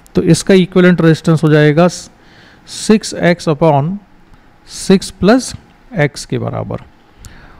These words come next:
और जो दूसरा resistance है यहाँ पर वो resistance बचा y, Y variable resistance है, इस वाई को मैंने यहाँ पर लगा दिया।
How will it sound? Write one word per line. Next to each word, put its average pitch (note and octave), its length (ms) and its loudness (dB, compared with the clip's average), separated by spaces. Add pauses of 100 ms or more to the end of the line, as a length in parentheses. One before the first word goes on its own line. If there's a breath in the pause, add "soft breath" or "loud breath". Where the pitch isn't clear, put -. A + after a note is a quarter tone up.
(460 soft breath)
और F#3+ 280 0
जो A3+ 120 2
दूसरा G3 360 2
resistance F#3+ 580 2
है C#3+ 140 2
यहाँ B2+ 220 0
पर E3 300 -2 (280)
वो E3+ 260 4
resistance E3 520 2
बचा D3 280 0
y, A#2 380 -2 (240)
Y B2+ 320 0
variable D3+ 480 0
resistance D#3 500 0
है, F3 60 -2
इस G3+ 280 -4
वाई D3 260 2
को F3+ 140 -2
मैंने E3 240 -2
यहाँ D3 180 -2
पर B2 140 -6
लगा A#2 220 -6
दिया। A#2 260 -6